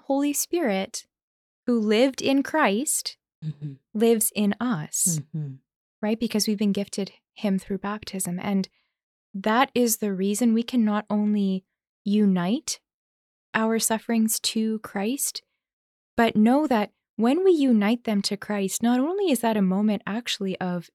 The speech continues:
Speaker 1: of intimacy, right, of sharing of that experience with him, but also it's redemptive. He can work redemption
Speaker 2: Yeah.
Speaker 1: out of that because we've united it to his sufferings, which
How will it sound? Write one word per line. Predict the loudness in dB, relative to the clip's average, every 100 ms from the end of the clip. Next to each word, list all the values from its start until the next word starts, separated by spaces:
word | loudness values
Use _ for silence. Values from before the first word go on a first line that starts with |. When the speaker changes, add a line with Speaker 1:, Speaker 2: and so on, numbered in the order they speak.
| -6
Speaker 1:
of | -6 -4
intimacy, | -2 0 0 -2 -2 -4 -6 -8 -12 _ _
right, | -2 -2 -2
of | -2 -2 -2
sharing | -2 0 2 2 0
of | -2
that | -4 -4
experience | -6 -4 -2 0 0
with | -4 -6
him, | -4 -4 -8 _ _ _ _
but | -2 0
also | 0 0 0 0 0 -2 -6 _ -2
it's | -2 0
redemptive. | 0 0 -2 -4 -6 -12 -12 -14 -20 _
He | -2 -2
can | 2 0
work | 2 -2 -2
redemption | -4 -2 -2 -2 -2 -2 -4 -2
Speaker 2:
Yeah. |
Speaker 1:
out | 0
of | 0
that | -4 -6
because | -4 -4
we've | -4 -2
united | 0 0 0 -2
it | -4
to | -6
his | -4 -4
sufferings, | -4 -6 -6 -4 -4
which | -6 -6